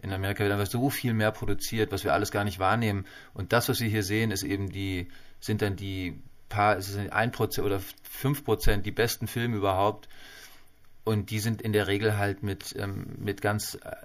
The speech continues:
anderen Vorläufen irgendwie entwickelt. Das ist ein Problem in Deutschland.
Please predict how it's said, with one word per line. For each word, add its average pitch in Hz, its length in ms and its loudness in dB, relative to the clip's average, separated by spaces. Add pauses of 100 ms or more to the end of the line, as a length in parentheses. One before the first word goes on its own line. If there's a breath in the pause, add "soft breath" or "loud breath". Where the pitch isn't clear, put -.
(140)
anderen 107 480 0
Vorläufen 101 720 0
irgendwie 98 320 -6
entwickelt. 95 500 -6 (920)
Das - 200 0 (180)
ist - 180 -2
ein 107 80 2
Problem 101 340 4
in 110 60 6
Deutschland. 95 320 2